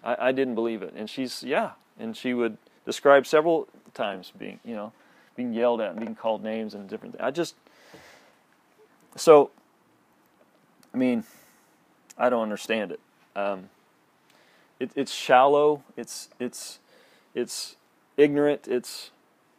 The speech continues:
it's wrong, it's foolish at best. It's wrong, it's sinful to think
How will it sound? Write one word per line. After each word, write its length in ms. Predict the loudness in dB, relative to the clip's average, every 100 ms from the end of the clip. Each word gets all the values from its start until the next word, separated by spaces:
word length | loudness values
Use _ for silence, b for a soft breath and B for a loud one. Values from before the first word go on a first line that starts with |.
| _ _ _ _ -16
it's 180 | -14 0
wrong, 460 | 2 2 0 -6 -18
it's 120 | -20 -18
foolish 680 | -8 -6 -4 -6 -8 -16 -14
at 220 | -14 -4
best. 480 | -2 -2 -4 -16 -20 _ b b b b b b b _ -18
It's 160 | -6
wrong, 320 | 0 2 0
it's 120 | -4 -10
sinful 520 | -8 -8 -6 -8 -8 _ _ _ _ _ _
to 100 | -16
think 420 | -6 -4 -4 -8